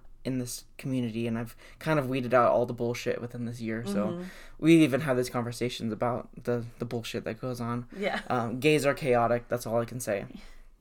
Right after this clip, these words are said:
Speaker 1: Um, but, uh, the term chosen family,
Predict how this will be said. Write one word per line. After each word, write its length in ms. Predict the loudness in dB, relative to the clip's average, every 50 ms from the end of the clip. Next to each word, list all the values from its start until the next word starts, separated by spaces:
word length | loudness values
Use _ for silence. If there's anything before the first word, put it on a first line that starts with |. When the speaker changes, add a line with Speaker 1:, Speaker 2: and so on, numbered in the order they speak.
| _ -20 -20 -20 -20 -20 -18 -16 -16 -6 -4
Speaker 1:
Um, 260 | -2 0 0 -2 -4 -8 -16 -18 -18 -20 -20 -2 6
but, 360 | 8 8 8 8 4 -4 -6 -6 -6 -2
uh, 240 | 0 2 4 2 2
the 160 | 2 0 0
term 240 | 4 8 8 8 8
chosen 300 | 8 6 6 4 4 2
family, 440 | 2 2 0 2 2 0 0 -2 -2